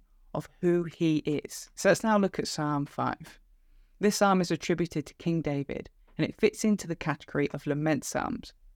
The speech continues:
but only loosely. There is much less of a focus on a specific complaint and more of a general call to God to bless the righteous and oppose the wicked. The structure of the psalm mirrors itself. This is known as a chiasm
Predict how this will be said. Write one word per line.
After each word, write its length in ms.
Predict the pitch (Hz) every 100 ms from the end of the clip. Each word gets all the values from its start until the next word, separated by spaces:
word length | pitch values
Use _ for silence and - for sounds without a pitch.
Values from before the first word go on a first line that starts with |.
| _
but 120 | - -
only 300 | 240 233 202
loosely. 540 | 156 147 - - - _ _ _ _ _ _ - _
There 100 | 170
is 80 | 180
much 200 | 233 220
less 220 | 233 226
of 80 | 202
a 80 | 185
focus 400 | - 175 - -
on 100 | 160
a 60 | 151
specific 580 | - 147 - 180 -
complaint 640 | - 151 - 127 135 - - -
and 200 | 156 165
more 180 | 185 185
of 100 | 170
a 60 |
general 560 | 151 - 170 185 190 175
call 380 | - 151 135 135
to 140 | 131
God 280 | - 120 -
to 80 | -
bless 240 | - 143 -
the 140 | 151
righteous 680 | 135 131 - - - - - _ _ _
and 100 | 143
oppose 640 | 143 - 135 127 123 139 - _ _ - -
the 80 |
wicked. 500 | 139 151 - - - _ -
The 60 |
structure 440 | 170 - 254 233 233
of 80 | 190
the 100 | 156
psalm 460 | - 139 135 135
mirrors 340 | 139 131 123 -
itself. 360 | - - 147 - - - - _ _ _ -
This 160 | 165
is 140 | 170 165
known 180 | 151 151
as 140 | 139
a 40 |
chiasm 640 | - 185 196 202 202 196